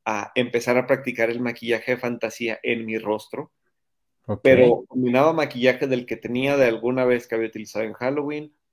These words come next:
Speaker 1: utilizaba pintura acrílica, <laughs> la verdad.
Speaker 2: Sí.
Speaker 1: Y ya lo fui puliendo y me fui haciendo de mi propio material para ir desarrollando esta técnica. Pero te digo, al final de cuentas es práctica,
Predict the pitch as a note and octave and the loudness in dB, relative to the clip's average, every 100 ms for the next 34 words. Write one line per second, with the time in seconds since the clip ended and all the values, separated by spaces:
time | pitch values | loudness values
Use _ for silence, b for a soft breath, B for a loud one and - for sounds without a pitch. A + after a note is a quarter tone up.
0 | _ B2+ B2 A2+ A2+ - A#2 A#2+ B2 A#2 | _ -12 -8 -8 -8 -8 -6 -4 -4 -4
1 | G#2+ G2 - _ _ _ - A2 A#2 A#2 | -6 -10 -16 _ _ _ -8 -4 -2 -4
2 | - A2+ A2+ A#2+ C#3 C#3 - B2+ A#2 C3 | -2 -2 -2 -2 -4 -6 -6 -10 -2 0
3 | A2 - - - _ _ _ - - A2 | 0 -4 -10 -14 _ _ _ -14 -2 0
4 | G2+ - _ _ _ _ _ _ _ _ | 0 -6 _ _ _ _ _ _ _ _
5 | - D3+ C#3 C#3 C#3 C3+ C3+ C3+ B2+ B2 | -2 6 6 6 -2 -2 0 2 2 0
6 | A#2+ A#2 A#2 A#2+ A2+ A2+ G#2+ G#2 - A#2+ | 0 -2 -4 -4 -4 -4 -4 -8 -2 -2
7 | B2+ C3 C3+ C3+ C3 B2 - _ _ _ | 0 -2 -4 -2 -2 -4 -8 _ _ _
8 | _ - A2 G#2+ G#2+ F#2+ F#2 B2+ B2 B2+ | _ -6 -4 -4 -4 -6 -6 -4 -4 -4
9 | A2+ A2+ A2 A2 A2 B2+ D#3 D3 D3+ E3 | -6 -6 -6 -6 -6 -4 -4 -2 -2 -2
10 | F3 G3 F#3 D#3+ D#3 F#3 G3+ F#3 F3+ F3+ | -2 0 0 0 -2 -2 -2 -2 -4 -8
11 | - C#3 - C#3 A#2+ - - | -6 -8 -4 -2 -2 -4 -20